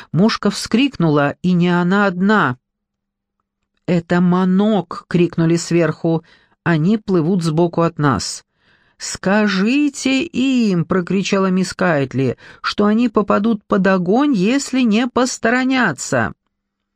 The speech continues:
"Они не отвечают!" —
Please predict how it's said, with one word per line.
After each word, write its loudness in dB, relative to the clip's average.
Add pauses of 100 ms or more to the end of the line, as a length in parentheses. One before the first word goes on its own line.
(280)
"Они 2
не 2
отвечают!" — -2